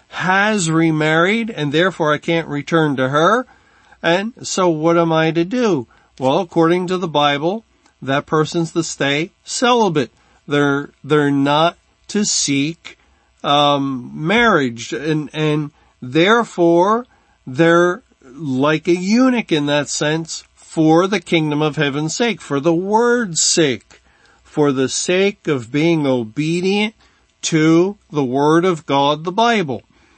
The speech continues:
They live, um, w-, without, uh, sexual relations of any kind, and they can live happily.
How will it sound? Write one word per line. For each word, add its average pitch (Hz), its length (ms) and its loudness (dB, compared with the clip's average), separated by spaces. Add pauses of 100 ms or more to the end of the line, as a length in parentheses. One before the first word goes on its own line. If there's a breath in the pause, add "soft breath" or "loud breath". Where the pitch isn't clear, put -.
(180 soft breath)
They 147 360 0
live, 156 640 0 (460 soft breath)
um, 135 580 0 (160)
w-, 156 320 -14
without, 156 640 0 (540)
uh, 139 280 0
sexual 160 680 -2
relations 170 680 0
of 151 160 2
any 139 340 2
kind, 220 520 -2 (420 soft breath)
and 151 500 0 (340)
they 147 200 -2
can 156 240 0
live 185 360 0
happily. 185 840 0